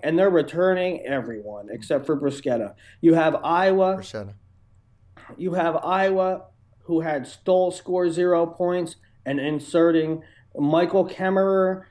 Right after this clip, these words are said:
Speaker 2: Mm.
Speaker 1: and Alex Marinelli. You have Oklahoma,
Speaker 2: Potentially.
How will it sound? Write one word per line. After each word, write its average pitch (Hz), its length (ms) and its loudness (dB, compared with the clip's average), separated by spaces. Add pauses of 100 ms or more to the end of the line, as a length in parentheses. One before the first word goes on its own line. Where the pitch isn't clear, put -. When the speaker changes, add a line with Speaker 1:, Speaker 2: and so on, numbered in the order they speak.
Speaker 2:
Mm. 139 200 -4
Speaker 1:
and 147 240 -2 (140)
Alex 170 340 0
Marinelli. 160 680 0 (320)
You 165 180 -2
have 156 200 -2
Oklahoma, 170 240 0
Speaker 2:
Potentially. 165 520 0